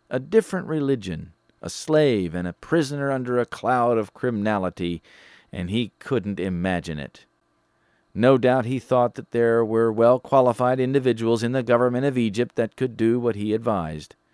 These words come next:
Further, he was still an inexperienced youth. He was only thirty years old.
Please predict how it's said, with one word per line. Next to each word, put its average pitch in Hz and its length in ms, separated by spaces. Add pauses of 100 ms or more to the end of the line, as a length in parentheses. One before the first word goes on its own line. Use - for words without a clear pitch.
(500)
Further, 143 460
he 139 160
was 131 180
still 135 520
an 117 180
inexperienced 131 1000
youth. 139 380 (420)
He 135 120
was 131 200
only 143 260
thirty 110 340
years 107 300
old. 101 420